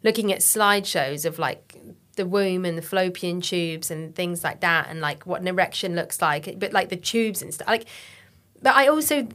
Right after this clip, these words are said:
then remember the first time I actually saw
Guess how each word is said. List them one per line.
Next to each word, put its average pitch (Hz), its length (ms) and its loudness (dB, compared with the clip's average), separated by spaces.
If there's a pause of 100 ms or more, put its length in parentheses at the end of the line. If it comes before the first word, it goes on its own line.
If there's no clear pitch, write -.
then 269 360 4
remember 214 420 2
the 202 140 -4
first 214 320 2
time 214 120 0
I 226 220 4
actually 226 480 4
saw 202 560 2